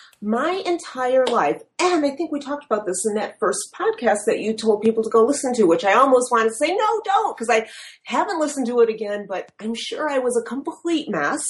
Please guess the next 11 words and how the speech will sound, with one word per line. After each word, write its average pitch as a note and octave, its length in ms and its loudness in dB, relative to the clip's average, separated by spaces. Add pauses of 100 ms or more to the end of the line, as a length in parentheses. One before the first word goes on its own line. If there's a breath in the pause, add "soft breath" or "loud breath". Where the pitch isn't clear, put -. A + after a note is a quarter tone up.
(500 loud breath)
um, G3 220 0
'cause A3 140 0
I A3 60 8
was A3 120 2
in G#3 80 2
a F3+ 100 -6 (260)
really C4+ 280 0
hard F#3 240 2
place. - 560 -8
But - 320 4
anyways, E3+ 540 -2